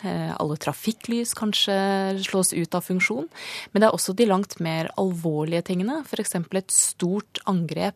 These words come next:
eh, på, mot, eh, norsk næringsliv eller mot norsk, eh, samfunnsinfrastruktur, som er helt vitalt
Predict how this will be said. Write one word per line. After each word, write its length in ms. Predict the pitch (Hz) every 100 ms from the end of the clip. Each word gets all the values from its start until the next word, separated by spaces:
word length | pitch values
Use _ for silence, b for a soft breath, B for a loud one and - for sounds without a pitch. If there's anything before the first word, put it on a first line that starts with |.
| _
eh, 280 | 196 185 180 185
på, 220 | - 170 185
mot, 380 | 175 180 - 185
eh, 100 | 185
norsk 320 | 175 170 -
næringsliv 560 | 170 156 156 202 247
eller 200 | 254 185 180
mot 240 | 170 170 -
norsk, 380 | 165 - - -
eh, 120 | 175 175
samfunnsinfrastruktur, 1120 | 175 151 156 160 156 - 160 - 165 - 302 B B B B
som 180 | - 214
er 80 | 180
helt 320 | 170 151 -
vitalt 280 | 165 - 156